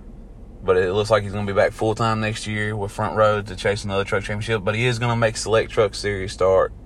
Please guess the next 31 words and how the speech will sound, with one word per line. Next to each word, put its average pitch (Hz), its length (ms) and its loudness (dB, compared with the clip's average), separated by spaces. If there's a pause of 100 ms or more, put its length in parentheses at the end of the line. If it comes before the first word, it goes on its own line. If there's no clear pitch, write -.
(140)
Cup - 260 6
series 98 360 -4
starts 101 380 2
next 95 280 -10
year, 95 200 -8 (760)
including 101 320 0
attempting 95 420 -6
to 95 60 -6
make 92 180 0
the - 80 -2
Daytona 92 340 -2
five 92 220 0
hundred. 95 320 -6
So 95 160 2
hopefully 107 300 2
that'll 104 200 2
go 101 140 0
well 101 220 2
for 101 140 -8
him. 101 360 -6 (2750)
And 98 720 -6 (540)
the 101 100 -8
truck 131 280 4
series, 113 680 -2 (440)
I 120 140 2
hope 123 180 6
next 104 300 -4
year 104 140 -2
we 101 100 -2
see 101 260 -6
less 101 680 0